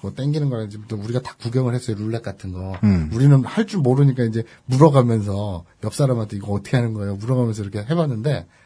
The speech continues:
Speaker 1: 천 원씩 걸면서 재밌게 해봤는데 거기서 한 두 시간 놀았나? 세 시간 놀았나? 그러다 나왔거든요.
Speaker 2: 음.
Speaker 1: 근데 나중에 딱 생각해보니까 들어가서 나올 때까지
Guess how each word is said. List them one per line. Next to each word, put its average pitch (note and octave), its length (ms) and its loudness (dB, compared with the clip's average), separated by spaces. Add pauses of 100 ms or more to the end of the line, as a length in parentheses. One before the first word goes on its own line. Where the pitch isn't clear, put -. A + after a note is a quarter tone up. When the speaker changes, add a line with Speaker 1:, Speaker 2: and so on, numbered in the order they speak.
Speaker 1:
천 - 180 -10
원씩 F3 220 -6
걸면서 A2 260 -6
재밌게 G#2 380 -6
해봤는데 A#2 500 -6 (760)
거기서 F3+ 340 0
한 E3+ 300 -2
두 B2+ 220 -6
시간 C4+ 300 -4
놀았나? D3+ 340 -2
세 B3+ 160 -6
시간 B3+ 240 -6
놀았나? G#2 320 -6
그러다 B2 240 -4
나왔거든요. F#2+ 680 -8
Speaker 2:
음. F3 260 2 (300)
Speaker 1:
근데 C#3 320 0 (420)
나중에 D3 420 2
딱 G3 140 -6
생각해보니까 B2 800 -4 (220)
들어가서 G3 720 4 (380)
나올 D3+ 340 4
때까지 A#2 640 -2